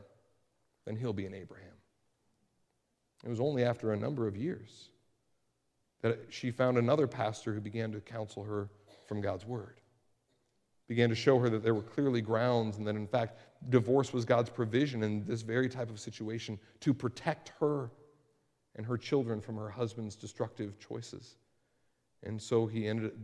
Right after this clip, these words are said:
they ended up getting a divorce. And I believe that was a part of God's protection of my wife, to where she could then experience God as her heavenly Father and be protected from any other number of different dangers that she might have experienced.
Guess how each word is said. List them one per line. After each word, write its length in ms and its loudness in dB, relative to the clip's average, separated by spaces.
they 160 2
ended 140 4
up 180 -2
getting 240 0
a 60 -2
divorce. 560 -8
And 80 0
I 100 10
believe 260 8
that 120 6
was 140 4
a 40 0
part 260 6
of 100 2
God's 240 4
protection 540 -4
of 100 0
my 220 0
wife, 340 0
to 80 -2
where 160 6
she 200 -4
could 160 0
then 140 2
experience 460 -2
God 560 0
as 160 2
her 140 0
heavenly 360 -4
Father 480 -8
and 80 -6
be 80 0
protected 500 -4
from 140 -4
any 180 2
other 200 2
number 420 4
of 100 -2
different 260 -4
dangers 420 -2
that 120 -14
she 120 -10
might 200 -2
have 100 -4
experienced. 720 -12